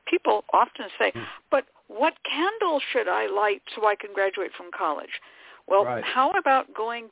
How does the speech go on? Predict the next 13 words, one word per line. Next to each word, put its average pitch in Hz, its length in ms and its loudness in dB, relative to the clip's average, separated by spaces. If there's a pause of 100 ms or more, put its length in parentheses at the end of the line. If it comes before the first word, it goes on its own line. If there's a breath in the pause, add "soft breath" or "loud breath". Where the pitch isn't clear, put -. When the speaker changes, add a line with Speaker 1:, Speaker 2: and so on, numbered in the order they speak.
Speaker 1:
down 208 440 -4 (480 soft breath)
to 220 100 -2
the 240 100 0
college 196 600 -2
and 180 140 -10 (100)
saying, 190 200 2 (280 loud breath)
"How 240 300 2
many 247 220 -4
more 208 400 -6
credits 196 400 0
<laughs> - 280 0
do 240 160 2
I - 160 -4